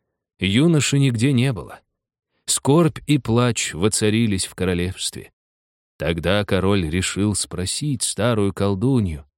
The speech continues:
не знает ли она, куда пропал его сын. Та все рассказала без утайки.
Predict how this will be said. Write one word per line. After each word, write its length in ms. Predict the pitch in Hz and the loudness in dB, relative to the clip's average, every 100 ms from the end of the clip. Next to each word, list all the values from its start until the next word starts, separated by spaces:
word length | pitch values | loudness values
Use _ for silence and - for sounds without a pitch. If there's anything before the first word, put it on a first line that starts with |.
| _ _ - | _ _ 2
не 220 | 127 143 | 4 4
знает 600 | 120 131 135 151 170 - | 2 4 4 4 2 2
ли 100 | 160 | 2
она, 360 | 147 113 82 - _ _ | 2 2 -2 -8 _ _
куда 400 | 208 202 160 127 | 2 4 4 4
пропал 500 | - 107 - 104 90 | 2 0 2 0 0
его 220 | 85 90 | 0 0
сын. 460 | 95 - 117 92 - _ _ _ _ _ _ | -2 -2 -2 -2 -8 _ _ _ _ _ _
Та 240 | 85 104 107 | 0 2 0
все 400 | - 98 117 120 | -2 0 2 0
рассказала 600 | 117 - 107 107 95 87 | -2 -2 -2 -2 -2 -4
без 160 | 87 | -4
утайки. 600 | 87 - 78 69 - - | -6 -8 -12 -14 -20 -20